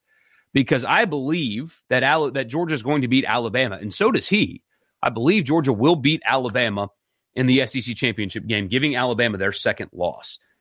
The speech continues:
To me, when you look at the, uh, the playoff rankings, and Michigan and Michigan State both have to play Ohio State. So those three will eliminate each other in, in one way or another.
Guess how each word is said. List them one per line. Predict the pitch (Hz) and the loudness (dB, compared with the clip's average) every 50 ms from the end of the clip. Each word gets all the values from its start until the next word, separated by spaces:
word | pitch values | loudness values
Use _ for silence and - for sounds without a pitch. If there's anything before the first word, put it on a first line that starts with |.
| _ - | _ -8
To | - 113 | -2 2
me, | 110 117 170 233 247 170 131 127 165 185 - | 4 4 6 4 4 2 0 0 -4 -6 -6
when | - 123 127 | -4 -2 0
you | 127 | 0
look | 127 127 - | 0 0 2
at | 131 117 - - _ - | 0 0 0 -2 _ -8
the, | 107 120 110 107 107 104 101 | -2 0 0 2 2 2 2
uh, | 95 90 | 2 0
the | 82 95 | -2 -6
playoff | - _ - 160 165 160 135 123 110 - | -6 _ 0 2 4 4 4 4 2 -2
rankings, | - 104 120 127 123 113 - 85 73 65 110 - - _ _ _ _ _ _ _ _ _ _ _ _ _ _ _ - | -4 -2 -2 -2 -2 -2 -6 -12 -14 -14 -16 -18 -20 _ _ _ _ _ _ _ _ _ _ _ _ _ _ _ -2
and | - 117 117 113 113 110 104 98 104 104 - _ _ | -2 0 0 0 0 0 -2 -2 -4 -6 -8 _ _
Michigan | - 120 123 156 180 175 - 214 196 160 170 180 180 170 | -4 0 2 2 2 2 0 -4 -4 0 0 0 0 0
and | - 135 147 151 156 | 0 -2 0 0 0
Michigan | 151 156 147 - 156 131 135 131 | 0 0 0 0 0 2 2 0
State | 117 - 127 120 113 117 - - 101 | 0 2 2 2 2 2 -2 -6 -4
both | - 135 151 170 165 | 0 2 2 2 2
have | - - - 131 135 - - | -2 -2 0 0 0 -2 -4
to | - 101 | -14 -14
play | - - 123 117 117 113 - | -10 -4 -2 -2 -2 -2 -2
Ohio | 104 104 101 92 101 98 98 95 90 | -4 -6 -4 -2 -2 -2 -2 -2 -6
State. | - - - 87 80 80 - | -10 -12 -14 -14 -14 -14 -14
So | - - - 113 | -8 -2 0 2
those | 110 131 170 214 226 - - _ | 4 4 4 4 2 -2 -8 _
three | - 151 156 156 139 120 113 113 113 _ _ _ _ _ _ | 0 2 4 4 6 4 4 2 0 _ _ _ _ _ _
will | - 120 135 131 123 123 - | 2 4 4 6 4 4 2
eliminate | - 113 113 123 147 151 143 135 131 131 131 127 | 0 0 2 2 2 2 2 2 2 2 0 0
each | - 120 110 98 - - - | -2 -4 -4 -4 -4 -2 -2
other | 104 92 - - - _ _ _ _ _ _ _ _ _ _ _ _ _ _ _ _ _ - | -2 -2 -4 -8 -18 _ _ _ _ _ _ _ _ _ _ _ _ _ _ _ _ _ -6
in, | 131 123 | -6 -2
in | - 135 131 123 | 0 0 2 2
one | 123 151 156 147 | 4 4 2 2
way | 127 131 135 131 131 | 2 2 2 2 2
or | - 113 117 120 110 | 0 0 0 0 0
another. | 107 107 98 90 85 78 - - | 0 0 -2 -4 -6 -10 -16 -18